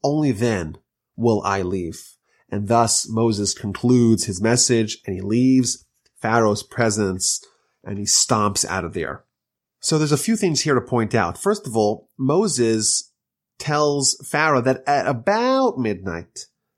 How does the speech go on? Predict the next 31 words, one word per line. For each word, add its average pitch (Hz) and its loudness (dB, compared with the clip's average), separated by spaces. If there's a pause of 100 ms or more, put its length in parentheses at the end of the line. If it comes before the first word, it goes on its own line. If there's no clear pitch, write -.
(140)
the 110 -4
death 123 0
of 113 2
the 107 0
firstborn 104 0
is 101 -4
going 98 -6
to 117 -4
happen. 180 -2 (840)
Rashi 151 0
points 135 -2
out 170 0
that 120 2
when 135 0
it 113 -4
actually 143 -2
does 165 0
happen 104 -6 (400)
in 117 -2
a 113 0
few 127 0
chapters, 113 -4
it's 135 -6
not 160 0
at 127 0
about 113 0
midnight, 98 -6 (300)
it's - 0 (120)
precisely 190 0 (360)
at 233 -2
midnight. 101 -6